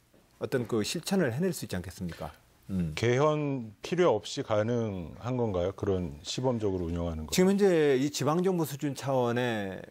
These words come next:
Speaker 1: 그 자치분권은 개헌이 좀 들어가야 합니다.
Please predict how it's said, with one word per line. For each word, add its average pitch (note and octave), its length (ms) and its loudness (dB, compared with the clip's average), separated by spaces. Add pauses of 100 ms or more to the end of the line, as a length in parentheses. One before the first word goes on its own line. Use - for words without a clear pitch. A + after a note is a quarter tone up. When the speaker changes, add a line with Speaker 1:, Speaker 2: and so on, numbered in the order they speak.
(140)
Speaker 1:
그 G2 880 -2
자치분권은 A2 800 -2 (920)
개헌이 A#2 300 0
좀 F2+ 100 -4
들어가야 E2+ 320 -4
합니다. C#2+ 320 -12